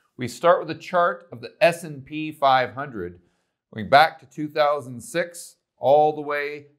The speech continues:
to two thousand twenty, actually extends beyond that to where we are today in two thousand twenty-one. On the left, we go from a thousand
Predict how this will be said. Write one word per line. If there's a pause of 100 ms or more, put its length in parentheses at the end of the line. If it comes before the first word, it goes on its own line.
(140)
to
two
thousand
twenty, (180)
actually
extends
beyond
that (180)
to
where
we
are
today
in
two
thousand
twenty-one.
On
the
left, (260)
we
go
from
a
thousand